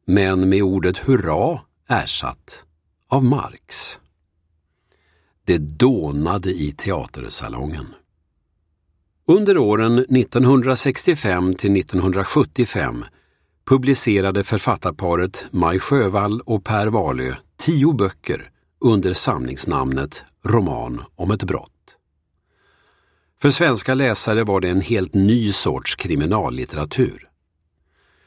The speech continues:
Sjövall och Wahlöö var medlemmar i Sveriges kommunistiska parti, sedermera V P K, och skrev samhällskritiskt och realistiskt,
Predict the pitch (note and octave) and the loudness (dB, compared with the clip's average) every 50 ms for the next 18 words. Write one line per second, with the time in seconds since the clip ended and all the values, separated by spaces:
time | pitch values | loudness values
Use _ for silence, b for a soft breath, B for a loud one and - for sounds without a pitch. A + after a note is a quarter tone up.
0 | _ _ - - D#3 D#3 C3+ A#2 A#2 A#2+ B2+ C3 C3 C3 D3+ C3+ D3 B2+ C3 D3 | _ _ 0 2 4 4 4 4 2 2 2 2 0 0 0 2 2 2 2 2
1 | C#3 G2+ E2 D#2+ F2 F#2+ G2+ F#2 F2+ F2 F#2 G2 G2 F2+ D#2 D#2 E2 F2 F2 F#2+ | 0 0 0 0 0 0 0 0 0 2 2 2 2 0 0 -2 -2 0 2 2
2 | F#2+ G2 G2 G#2 G#2 - - G2+ F2 D#2+ D#2+ D#2+ D#2+ E2+ E2+ - - - - G#2 | 2 2 0 0 -2 -2 -2 -2 -2 -2 0 0 -2 -2 -2 -4 -4 -4 -2 0
3 | F#2 F#2 F#2+ F2 D2+ D2 - - - - - - G#2+ - - A2 G2+ - - B2+ | 2 2 2 2 0 -2 -4 -6 -6 -6 -4 -4 -4 -4 -2 -4 -4 0 0 0
4 | D3 A2+ - - _ _ _ _ _ _ _ _ _ _ _ _ - - - G2+ | 0 0 -4 -12 _ _ _ _ _ _ _ _ _ _ _ _ -8 -4 0 0
5 | E2+ D#2 D#2+ E2+ E2+ E2+ F2 F#2 F#2 F#2+ G2+ E2+ D#2 - G2 - - - D#3+ - | 0 0 0 0 0 0 0 -2 0 2 0 0 0 -2 -4 -4 0 0 0 0
6 | - - - _ _ _ _ _ _ _ _ _ _ _ _ _ _ _ _ _ | 0 -6 -16 _ _ _ _ _ _ _ _ _ _ _ _ _ _ _ _ _
7 | _ _ - - F#3 D#3 - D3+ C3+ B2+ B2+ B2+ B2 C#3 - - - - D#3 D3 | _ _ 0 0 0 2 4 4 6 6 4 4 2 -4 -6 -4 -2 2 2 4
8 | A#2 G#2+ F#2+ G#2+ G2+ G2 - - - B2+ A#2+ C3 C#3 - - C3+ B2 - - - | 4 4 2 2 0 0 -4 -2 2 2 2 2 0 -2 -2 -2 -2 -2 -4 -10
9 | - - - - - G#2+ G2 F#2+ G2 F#2 F#2+ A2+ A#2+ C#3+ C#3 G#2+ F#2+ - - - | -12 -14 -12 -6 0 2 4 4 4 4 4 2 2 4 4 2 2 0 -2 -4
10 | - - - - - - - - - - - | -4 -4 -4 -4 -10 -10 -12 -16 -16 -18 -18